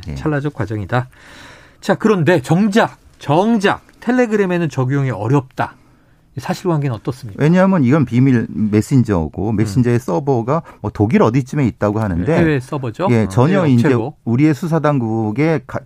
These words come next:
Speaker 1: 답을 안 하고 있는
Speaker 2: 아.
Speaker 1: 일종의 무응답 서버 관계거든요.
Speaker 2: 네.
Speaker 1: 그렇기 때문에 여기에는 일 대 일로 어떤 특정한 형태의 뭐 파일을 주고받는 부분에 대해서는
Speaker 2: 음.
Speaker 1: 확인할 수도 없고.
Speaker 2: 확인할 수 없다.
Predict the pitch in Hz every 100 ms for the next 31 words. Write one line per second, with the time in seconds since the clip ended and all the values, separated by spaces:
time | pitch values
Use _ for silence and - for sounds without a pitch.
0 | - 110 113 - 90 107 113 95 80 78
1 | 85 214 143 139 135 120 - 131 135 170
2 | 175 117 110 175 214 190 170 147 - 190
3 | 156 139 104 87 - 95 101 95 85 78
4 | 82 120 208 104 - _ 165 208 208 202
5 | 196 123 117 127 151 131 131 165 - 185
6 | 170 170 220 214 _ _ 107 110 196 190
7 | - - 196 175 165 151 135 - 147 165
8 | 101 120 - 180 180 170 - 120 113 104
9 | 120 110 101 110 104 90 80 - 127 190
10 | - 208 208 160 - 82 - - 85 123
11 | 120 - - - 123